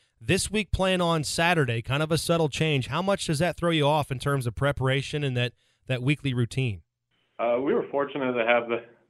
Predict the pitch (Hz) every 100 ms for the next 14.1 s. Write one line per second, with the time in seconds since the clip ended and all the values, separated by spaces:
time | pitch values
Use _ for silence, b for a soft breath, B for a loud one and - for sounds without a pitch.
0 | - 98 104 117 120 117 113 104 107 110
1 | 110 - 110 101 98 127 123 147 - -
2 | 104 101 104 113 113 110 110 104 104 104
3 | 101 92 107 104 107 95 101 104 107 104
4 | - 101 98 - _ 113 104 98 110 104
5 | 101 98 113 - 107 104 101 - 110 98
6 | 101 101 101 101 101 104 101 110 101 98
7 | 98 101 _ _ _ _ - 131 - 131
8 | _ _ _ 143 131 147 135 117 - -
9 | 123 139 147 123 110 110 110 120 113 110
10 | 117 110 107 107 104 101 98 98 - 120
11 | 120 113 107 104 104 104 104 98 95 95
12 | b b b b 104 98 98 - 139 127
13 | 117 110 110 110 - 107 101 107 107 101